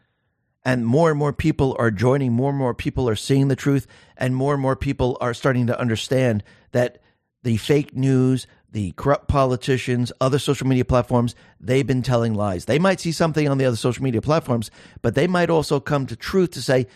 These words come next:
"Well, is that correct? Is something else going on here?" And as more and more people make the comparison and more and more pe-, more and more people check,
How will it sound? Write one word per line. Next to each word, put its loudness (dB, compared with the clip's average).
"Well, 2
is -2
that 0
correct? -2
Is -8
something -2
else -2
going -2
on -2
here?" -2
And 0
as -2
more 0
and -4
more 0
people -2
make 0
the -8
comparison 0
and -4
more -2
and -4
more -2
pe-, -10
more 0
and 0
more 2
people -2
check, 0